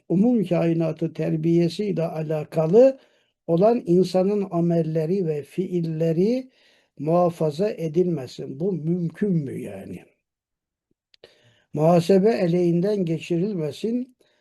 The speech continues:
adalet terazisinde tartılmasın, şayeste ceza ve mükafatı çıkmasın, hayır ve asla.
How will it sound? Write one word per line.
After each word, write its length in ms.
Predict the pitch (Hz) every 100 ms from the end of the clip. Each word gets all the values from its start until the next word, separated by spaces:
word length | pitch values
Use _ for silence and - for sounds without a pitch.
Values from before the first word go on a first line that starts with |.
| _ _
adalet 680 | 160 160 175 175 190 196 -
terazisinde 1160 | - 160 165 160 131 151 151 - 156 151 196 185
tartılmasın, 1080 | - 165 - 196 185 143 135 202 247 240 - _ _ _ _ _ -
şayeste 880 | - 170 185 196 202 180 - 220 170
ceza 580 | 165 175 151 202 190
ve 140 | 160 151
mükafatı 880 | 151 156 170 165 143 160 151 160 143
çıkmasın, 720 | - 180 156 143 - 220 214
hayır 440 | - 185 175 185 151
ve 80 |
asla. 520 | 135 143 - 123 110